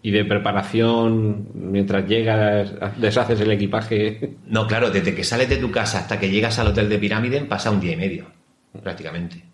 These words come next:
Speaker 1: Un día y medio solo para llegar
Speaker 2: O sea,
Speaker 1: al, al
Speaker 2: desde
Speaker 1: lugar.
Speaker 2: que salgo yo de mi casa en Cartagena hasta que llega a la puerta del hotel, un día y medio.
Speaker 1: Madre mía.
Speaker 2: Claro, porque tienes que ir a Madrid, coger el avión, coges de un avión, fuimos a Frankfurt, Oslo, y de Oslo un avión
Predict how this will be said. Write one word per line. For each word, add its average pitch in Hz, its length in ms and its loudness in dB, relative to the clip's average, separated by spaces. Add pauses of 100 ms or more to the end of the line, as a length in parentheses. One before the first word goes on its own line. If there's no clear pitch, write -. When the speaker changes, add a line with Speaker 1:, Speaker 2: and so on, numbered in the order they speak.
(240)
Speaker 1:
Un 101 160 -4
día 127 120 2
y 131 80 2
medio 160 280 2
solo 151 240 2
para 123 160 0
llegar 117 340 0
Speaker 2:
O - 60 -4
sea, - 100 2
Speaker 1:
al, - 160 -6
al 107 80 2
Speaker 2:
desde 120 140 2
Speaker 1:
lugar. 123 160 2
Speaker 2:
que 117 60 0
salgo 165 220 0
yo 175 120 2
de 165 80 6
mi 160 100 2
casa 147 160 2
en 135 60 -2
Cartagena 104 720 -4 (180)
hasta 104 240 -4
que 104 80 0
llega 117 160 2
a - 20 2
la 123 120 0
puerta 117 240 2
del 104 100 0
hotel, 113 240 0
un 147 80 2
día 85 120 -2
y - 20 -6
medio. 82 280 -8 (200)
Speaker 1:
Madre 95 300 -12
mía. 87 80 -16 (200)
Speaker 2:
Claro, 95 200 -4
porque 107 120 0
tienes 95 220 -2
que 92 60 -4
ir 95 100 -2
a 92 60 -2
Madrid, 113 300 2
coger 95 260 -6
el 90 100 -4
avión, 147 560 -2 (380)
coges 95 260 -4
de 92 80 -6
un 98 60 -2
avión, 107 320 0
fuimos 95 260 -10 (160)
a 87 60 -10
Frankfurt, 156 680 0 (520)
Oslo, 160 840 0 (1000)
y 101 120 -4
de 98 120 2
Oslo 95 360 2
un 107 160 4
avión 101 480 0